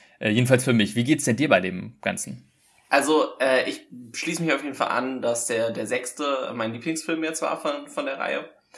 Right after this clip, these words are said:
Speaker 2: Ähm, primär aber tatsächlich dadurch, dass der sechste, finde ich, dann doch die beste Story noch hat.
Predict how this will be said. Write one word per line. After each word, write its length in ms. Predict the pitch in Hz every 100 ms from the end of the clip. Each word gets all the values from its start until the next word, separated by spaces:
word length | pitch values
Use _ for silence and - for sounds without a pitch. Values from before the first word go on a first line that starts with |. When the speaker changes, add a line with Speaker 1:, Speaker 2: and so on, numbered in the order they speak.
| - _ _ -
Speaker 2:
Ähm, 420 | 120 123 120 113 _ _ _ _ _ _ _ _ -
primär 480 | - 165 220 202 135
aber 220 | 143 -
tatsächlich 580 | 147 135 135 - - _ _ -
dadurch, 500 | 117 117 165 185 -
dass 260 | 135 - -
der 200 | 117 120
sechste, 380 | 117 - -
finde 260 | 151 147 131
ich, 120 | 127 120 113 _
dann 240 | 131 123 120
doch 200 | 147 -
die 120 | 143
beste 380 | - 135 - 135
Story 340 | - 147 123
noch 220 | 110 110
hat. 300 | - - -